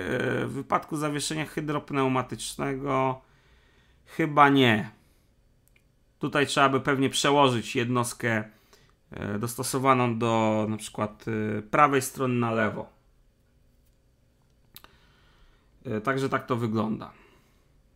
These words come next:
E, przejdźmy do napędu. Czołg napędzany jest turbiną gazową A G T tysiąc pięćset.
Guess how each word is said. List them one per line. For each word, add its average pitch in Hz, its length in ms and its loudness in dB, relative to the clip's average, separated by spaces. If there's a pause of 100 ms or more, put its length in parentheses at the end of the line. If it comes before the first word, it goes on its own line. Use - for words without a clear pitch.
(2750)
E, 113 560 0 (680)
przejdźmy 202 300 0
do 185 80 4
napędu. 147 600 6 (1700)
Czołg 208 300 8
napędzany 180 540 6
jest 165 180 2
turbiną 170 460 2
gazową 160 520 4
A 160 160 6
G 151 140 0
T 147 180 -2
tysiąc 139 380 -2
pięćset. 165 720 2